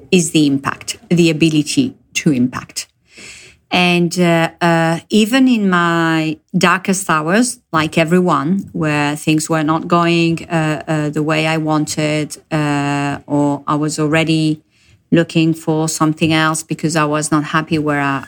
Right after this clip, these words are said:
I was, the one thing that has always kept me motivated and ongoing was the ability to impact. And if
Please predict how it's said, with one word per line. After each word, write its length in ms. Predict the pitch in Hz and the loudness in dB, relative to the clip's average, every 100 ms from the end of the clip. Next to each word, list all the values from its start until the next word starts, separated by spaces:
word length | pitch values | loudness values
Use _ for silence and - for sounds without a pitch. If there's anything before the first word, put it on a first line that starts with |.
| - | -2
I 180 | 147 147 | 0 0
was, 500 | 143 143 196 - - _ - - - - _ | 0 0 0 -6 -10 _ -20 -20 -20 -20 _
the 140 | 185 175 | 2 2
one 380 | 165 202 214 | 2 2 2
thing 400 | 202 - 180 170 | 0 0 2 2
that 180 | 156 151 | 0 -2
has 260 | 160 156 165 | -2 -2 2
always 360 | 170 170 165 | 2 2 0
kept 260 | - 165 - | -4 -4 0
me 220 | 170 160 | 2 2
motivated 960 | 156 160 160 170 160 147 139 147 135 131 | 2 0 -2 -4 -2 -2 -2 -2 -4 0
and 260 | 156 147 - | 0 0 -2
ongoing 720 | 160 160 151 147 143 139 139 | 0 0 0 0 0 0 -2
was 280 | - 156 156 | -2 -2 -2
the 180 | - 156 | 0 0
ability 600 | 143 160 156 156 - 151 | 0 0 0 -2 -2 -2
to 260 | 151 - 143 | -2 0 2
impact. 600 | 139 139 131 143 - - | 2 0 -4 -6 -10 -4
And 160 | 160 156 | 0 2
if 200 | 156 | 0